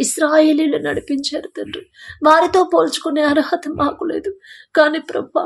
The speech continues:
మరి ఇక్కడ ఎంతో మంది నీళ్లలోనే ఇంకా ఉండిపోయి ఉన్నారు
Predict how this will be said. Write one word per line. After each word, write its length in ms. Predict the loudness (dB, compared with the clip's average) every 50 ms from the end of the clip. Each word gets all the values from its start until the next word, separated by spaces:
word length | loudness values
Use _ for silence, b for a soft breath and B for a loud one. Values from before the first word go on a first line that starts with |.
| -4 b b b b b b
మరి 180 | 0 2 2 2 2
ఇక్కడ 180 | 0 0 0 0 -2 B B B B 2 2 4
ఎంతో 240 | 4 2 2 0 0 2 2
మంది 180 | 2 2 2 2 2 2
నీళ్లలోనే 580 | 4 4 6 8 8 8 8 8 6 4 4 2 0 -2 -2
ఇంకా 240 | -2 0 2 4 4 4 4 2
ఉండిపోయి 420 | 0 -2 -4 -2 0 0 0 2 0 -2
ఉన్నారు 280 | -2 -4 -6 -6 -6